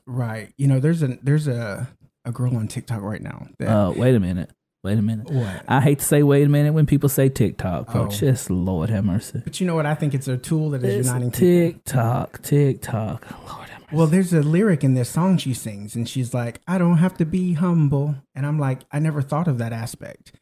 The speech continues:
Speaker 1: We're taught to humble ourselves almost to a point of self-deprecation.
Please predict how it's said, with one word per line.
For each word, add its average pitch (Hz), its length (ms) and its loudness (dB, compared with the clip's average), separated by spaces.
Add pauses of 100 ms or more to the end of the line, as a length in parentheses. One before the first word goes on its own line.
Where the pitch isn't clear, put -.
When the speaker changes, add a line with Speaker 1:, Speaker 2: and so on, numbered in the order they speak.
(180)
Speaker 1:
We're 143 120 2
taught 147 280 -2
to 120 80 -4
humble 139 320 2
ourselves 117 460 -4
almost 202 400 -4
to 139 120 2
a 123 60 0
point 131 260 -2
of 110 120 -4
self-deprecation. 117 1040 -4